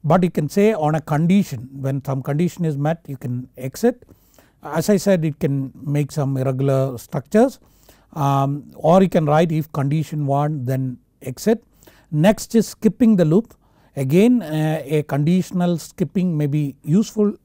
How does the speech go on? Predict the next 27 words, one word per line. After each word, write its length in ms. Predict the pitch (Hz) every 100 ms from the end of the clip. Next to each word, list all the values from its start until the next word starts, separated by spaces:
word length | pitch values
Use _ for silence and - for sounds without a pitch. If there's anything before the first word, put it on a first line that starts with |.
| _
It 120 | 175
is 160 | 185 160
similar 480 | - 147 156 180 208 -
to 120 | 190
the, 340 | 160 165 165 - _ _ _ _ _
uh, 160 | 139 135
the 120 | 139
sequential 460 | 139 170 185 160 156
language. 420 | 139 151 202 220 _ _ _ _
You 160 | 170 180
could 160 | - 165
even 220 | 160 147
write 400 | 139 160 160 -
instead 400 | - 151 - 156
of 140 | 143 135
next 580 | 135 156 - - _ 175 _ _
when 280 | 139 143 147
condition, 520 | 139 139 143 - 143
you 80 | 127
could 180 | 131
write 220 | 127 127 123
if 220 | 147 -
condition, 640 | 139 135 135 - 131 127 - _ _ -
then 280 | 120 143 139
next, 360 | 135 - - _ _ _
end 240 | 123 131 147
if. 200 | 180